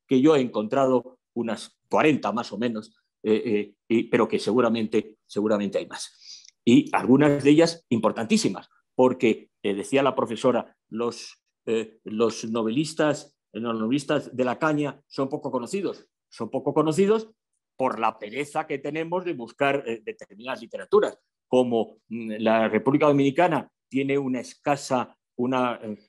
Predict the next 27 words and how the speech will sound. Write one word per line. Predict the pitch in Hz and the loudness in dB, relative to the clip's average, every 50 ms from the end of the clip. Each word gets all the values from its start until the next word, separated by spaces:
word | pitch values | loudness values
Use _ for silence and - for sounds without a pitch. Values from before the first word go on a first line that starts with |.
| _ - | _ -2
cul-, | - 127 120 113 120 - | 0 0 0 0 -2 0
una, | - 123 127 131 131 127 95 - 117 110 107 | 2 4 4 4 4 2 0 -2 -4 -6 -6
eh, | - - | -6 -2
cultura | - 117 101 104 139 135 127 | -2 0 2 2 4 6 6
editorial, | 120 113 107 - 107 101 135 175 175 147 123 - - _ _ _ - | 6 4 4 2 2 4 4 4 4 4 0 -2 -6 _ _ _ -10
una | 113 117 127 127 127 120 117 110 | -8 -6 -6 -4 -6 -6 -6 -6
e-, | 104 107 98 - _ | -6 -8 -10 -12 _
industria | - 107 104 117 135 131 - 123 | -10 -6 -2 -2 0 2 4 2
editorial | 120 117 123 117 127 135 131 127 113 | 2 2 2 2 2 2 2 0 2
pobre | - 175 190 165 131 110 98 - _ _ _ _ _ _ - | 2 2 2 2 2 -2 -6 -10 _ _ _ _ _ _ -10
y | 123 113 | -8 -4
mala | 101 110 135 151 151 135 | 0 0 2 2 2 2
distribución, | 110 104 - - 160 170 180 175 185 196 196 208 208 - _ _ _ _ - | 0 -2 -2 0 2 2 2 4 4 2 2 2 -2 -8 _ _ _ _ -6
no | 120 131 156 170 | -2 2 2 2
leemos | 156 135 123 117 110 104 - | 2 2 -2 -2 -4 -8 -10
su, | - - 90 - - 95 98 | -12 -16 -16 -16 -16 -18 -16
su, | - - 98 90 90 87 - - _ _ - - - _ - | -10 -8 -6 -6 -6 -8 -10 -12 _ _ -20 -20 -20 _ -4
eh, | 95 98 90 - 95 98 101 - | -2 -2 0 0 -2 -6 -6 -2
no | - 107 135 156 | 0 2 2 4
leemos | 151 139 127 120 110 107 - - - | 6 6 4 4 2 0 -2 -4 -12
su | - - 101 | -8 -8 -8
literatura. | 92 85 - 98 87 - - 196 202 170 - - - _ _ _ | -6 -4 -4 -4 -2 2 2 2 2 2 0 -4 -14 _ _ _
Pero, | - 95 90 87 - - | -6 -4 -4 -4 -8 -10
bueno, | - 98 87 95 117 156 - - - - - - - - | -12 -6 -2 0 0 0 -2 -6 -12 -20 -20 -20 -16 -10
eso, | - - - - - 131 147 - - - - - - _ _ _ _ - | -10 -8 -4 2 2 2 2 2 -2 -18 -20 -20 -20 _ _ _ _ -8
mm, | 107 95 95 92 92 95 | -6 -6 -6 -6 -8 -8
eh, | - 92 95 92 92 95 90 90 - | -6 -6 -4 -4 -4 -4 -6 -6 -10